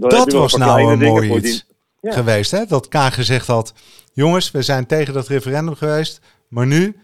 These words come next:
Speaker 2: willen we toch weten, we willen geen verkiezingen, maar we willen toch weten hoe jullie erover denken." Nieuw leiderschap.
Speaker 1: Ja?
Speaker 2: Dat zou een goeie geweest
Speaker 1: Ja?
Speaker 2: zijn.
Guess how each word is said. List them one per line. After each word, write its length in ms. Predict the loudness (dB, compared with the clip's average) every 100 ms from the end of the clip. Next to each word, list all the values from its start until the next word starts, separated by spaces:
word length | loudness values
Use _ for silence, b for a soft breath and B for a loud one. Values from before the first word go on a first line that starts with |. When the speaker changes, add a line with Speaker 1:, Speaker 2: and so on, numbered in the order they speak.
| _
Speaker 2:
willen 220 | -6 -4 -4
we 180 | -8
toch 220 | -4 -4 -2
weten, 480 | 0 0 -2 -6
we 120 | -8 -4
willen 180 | -4
geen 240 | -4 -6 -6
verkiezingen, 460 | -8 -8 -8 -6 -6
maar 80 |
we 60 | -6
willen 240 | -6 -6
toch 160 | -6 -6
weten 300 | -4 -4 -4
hoe 120 | -6
jullie 260 | -6 -6 -2
erover 340 | 0 0 0
denken." 400 | -2 -2 -4 -12 -16 _ _ _ _ _ _ _ _ _ _
Nieuw 280 | -2 0 2
leiderschap. 680 | 2 0 -2 -6 -6 -4 -4
Speaker 1:
Ja? 0 | -6 _ _ _ _ _ _ _ _ _ _ _ _ _ _
Speaker 2:
Dat 180 | -12 -6
zou 260 | -4 -2 -4
een 80 |
goeie 260 | -4 -4 -4
geweest 240 | -4 -4 -2
Speaker 1:
Ja? 60 |
Speaker 2:
zijn. 400 | -2 -6 -10 -14